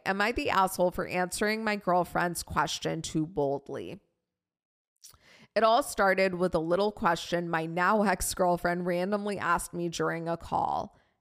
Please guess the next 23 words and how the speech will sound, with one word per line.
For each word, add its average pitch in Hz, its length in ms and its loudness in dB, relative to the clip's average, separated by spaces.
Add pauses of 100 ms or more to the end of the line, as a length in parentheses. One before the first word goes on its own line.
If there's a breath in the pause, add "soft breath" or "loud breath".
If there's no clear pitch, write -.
(180)
"At 175 200 2
what 175 420 -2
weight 175 540 -4 (100)
do 170 140 -8
you 170 240 -4
think 165 540 -6
you 175 180 -6
would 165 160 0
find 160 500 -4
me 170 180 -4
the 160 180 -4
most 147 500 -4
attractive?" - 840 -12 (120)
Oh, - 180 -4 (340)
fuck. - 360 -18 (100)
Okay. - 360 -8 (720 loud breath)
For 294 140 0
context, 180 680 -2
my 185 200 0
ex-girlfriend 190 720 0
is - 160 -6
currently 175 580 -4
class - 640 -4